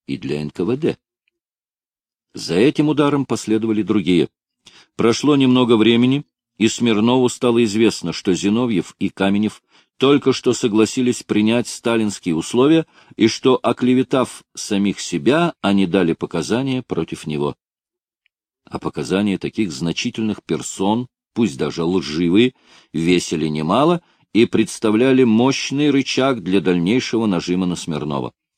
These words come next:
Положение его с каждым днём ухудшалось. Его козырями были правда и непримиримость к всеобъемлющей лжи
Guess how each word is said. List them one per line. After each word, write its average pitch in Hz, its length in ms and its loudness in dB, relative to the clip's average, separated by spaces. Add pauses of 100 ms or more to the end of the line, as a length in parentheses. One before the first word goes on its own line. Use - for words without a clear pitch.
(380)
Положение 107 640 4
его 113 200 4
с - 100 -8
каждым 107 480 -2
днём 107 400 0
ухудшалось. - 840 -6 (380)
Его 104 320 4
козырями 113 680 2 (280)
были 85 520 4 (100)
правда 135 760 0 (460)
и 127 180 -2
непримиримость 90 1160 0
к - 60 -20
всеобъемлющей 80 960 -2
лжи 87 480 -2